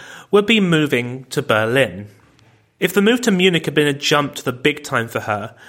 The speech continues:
then this transfer would be the same for Pacelli. He was now mixing in the highest social and diplomatic circles. His life of one of fancy drinks parties and receptions. And, of course,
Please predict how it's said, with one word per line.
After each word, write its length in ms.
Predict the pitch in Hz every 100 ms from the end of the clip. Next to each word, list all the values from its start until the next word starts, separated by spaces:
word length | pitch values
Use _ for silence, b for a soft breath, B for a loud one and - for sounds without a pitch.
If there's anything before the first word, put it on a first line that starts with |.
| B B
then 160 | 147 151
this 200 | 202 -
transfer 640 | 185 151 139 - 135 135
would 140 | 135
be 100 | 147
the 120 | 151 135
same 540 | - 208 165 117 110
for 140 | -
Pacelli. 600 | - - - 156 101 95 - _ _ _ _ _ _ _
He 120 | 196
was 160 | 208 202
now 140 | 202
mixing 480 | 185 180 180 - 160
in 160 | 156 156
the 100 | 143
highest 680 | - - 175 165 147 -
social 540 | - - 143 135 131 117
and 160 | 113
diplomatic 580 | 120 135 - 123 - -
circles. 640 | - 139 120 - - - - _ _ _ _ _ _ _
His 200 | 175 170
life 300 | 180 185 175
of 120 | 139
one 140 | 147 139
of 320 | 135 - -
fancy 420 | - 160 151 165
drinks 340 | 135 135 131 -
parties 600 | - 127 127 131 123 127
and 140 | 123
receptions. 800 | 123 135 117 - 110 101 - - b b b b b b b
And, 520 | 156 156 175 170 -
of 200 | 175 180
course, 520 | - 131 110 -